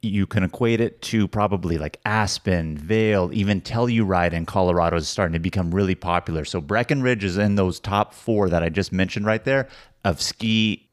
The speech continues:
and snowboard resort destinations, mountain towns in Colorado. And we had a really, really good time. And it's only about, what is it, Brittany? An hour and a half west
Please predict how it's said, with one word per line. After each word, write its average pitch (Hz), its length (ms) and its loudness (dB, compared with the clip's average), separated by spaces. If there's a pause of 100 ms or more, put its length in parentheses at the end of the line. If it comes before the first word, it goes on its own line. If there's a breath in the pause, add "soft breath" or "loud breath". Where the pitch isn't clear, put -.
and 82 100 -2
snowboard 104 520 0
resort 87 420 0
destinations, 90 840 0 (220 loud breath)
mountain 90 420 -2
towns 87 340 -2
in 82 120 -2
Colorado. 80 680 0 (280 loud breath)
And 95 160 -2
we 98 100 2
had 101 140 0
a 92 60 2
really, 107 500 2
really 98 260 2
good 92 220 -2
time. 160 400 0
And 117 80 2
it's 110 200 -2
only 117 300 2
about, 104 400 0
what 107 180 0
is 87 120 -2
it, 87 100 -4
Brittany? 90 260 -2
An 90 140 -4
hour 107 260 2
and 104 80 2
a 98 60 2
half 101 500 -2
west 90 380 -2